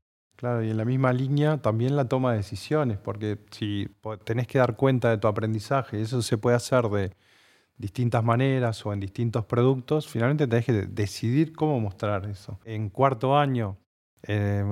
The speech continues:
en algunas materias que propongo, en la carrera de psicopedagogía, por ejemplo, es muy claro y evidente que dentro de tres meses ya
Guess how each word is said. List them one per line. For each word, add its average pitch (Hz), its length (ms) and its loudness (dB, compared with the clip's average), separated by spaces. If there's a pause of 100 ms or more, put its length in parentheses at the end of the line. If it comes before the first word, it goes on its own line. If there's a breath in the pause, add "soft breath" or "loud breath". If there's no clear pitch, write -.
en - 40 -10
algunas 107 400 2
materias 117 380 2
que 110 160 -2
propongo, 107 800 2
en 98 180 -2
la 101 120 0
carrera 110 160 4
de 110 60 0
psicopedagogía, 110 680 2
por 110 120 0
ejemplo, 135 280 2
es 110 80 0
muy 123 180 2
claro 135 300 4
y 113 60 4
evidente 123 500 2
que 107 120 -4
dentro 104 380 0
de 107 60 2
tres 117 220 -2
meses 135 400 -4
ya 113 340 -4